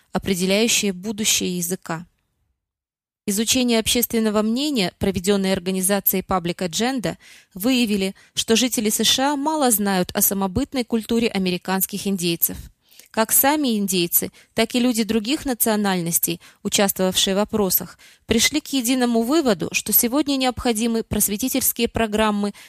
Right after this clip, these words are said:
по истории и культуре американских индейцев. Первым с инициативой отмечать День вклада американских индейцев в историю С Ш А выступил штат Нью-Йорк в тысяча девятьсот шестнадцатом году.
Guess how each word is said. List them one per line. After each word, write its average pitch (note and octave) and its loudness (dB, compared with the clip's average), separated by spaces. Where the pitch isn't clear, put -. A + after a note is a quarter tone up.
по G3 4
истории A#3 2
и - -4
культуре G#3 -2
американских F#3 -4
индейцев. E3+ -4
Первым C4 2
с - 0
инициативой A3 2
отмечать G#3+ 0
День G3+ 0
вклада G3+ 0
американских F#3+ -2
индейцев G3 0
в F#3+ -4
историю F#3+ 0
С - -4
Ш A#3 0
А E4 -8
выступил C#4 0
штат B3+ 0
Нью-Йорк G#3+ 0
в - -12
тысяча B3 -2
девятьсот A3+ 0
шестнадцатом F#3 -2
году. E3 -2